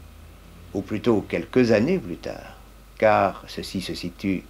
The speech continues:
il y a deux ans seulement, on a découvert un crâne. On a découvert un crâne près du lieu où Crabbe aurait disparu.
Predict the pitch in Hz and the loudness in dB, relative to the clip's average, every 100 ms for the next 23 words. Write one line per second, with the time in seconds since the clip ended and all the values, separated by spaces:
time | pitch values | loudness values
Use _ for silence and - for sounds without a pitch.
0 | - - - - - - - - - - | -20 -20 -20 -20 -20 -20 -20 -20 -20 -20
1 | - - - - 95 92 82 110 117 107 | -20 -20 -20 -18 -6 -6 -2 2 2 0
2 | 98 104 110 147 - - - - - - | -2 -2 -2 -4 -12 -20 -20 -20 -20 -20
3 | - - - - - - - - 110 113 | -20 -20 -20 -20 -20 -20 -20 -2 2 4
4 | 117 127 123 117 113 - - - - - | 2 2 2 2 0 -4 -12 -12 -18 -20
5 | - - - - - - - - - 107 | -20 -20 -20 -20 -20 -20 -20 -20 -4 2
6 | 117 123 120 120 110 107 104 92 113 135 | 4 4 4 6 6 4 2 4 6 6
7 | 156 151 - - - - - - - - | 2 -4 -8 -20 -20 -20 -20 -20 -20 -20
8 | - - - - 139 135 117 123 110 107 | -20 -20 -12 4 8 8 8 6 6 6
9 | 113 147 135 117 117 113 98 - - - | 8 8 8 6 6 2 -2 -12 -20 -20
10 | - - - - - - - - - - | -20 -20 -20 -20 -20 -20 -20 -20 -14 0
11 | 104 127 123 110 - - - - - - | 2 2 -2 -12 -18 -20 -20 -20 -20 -20
12 | - - - - - - 98 104 104 104 | -20 -20 -20 -20 -20 -4 -2 0 -2 -2
13 | 110 92 80 | -4 -4 -6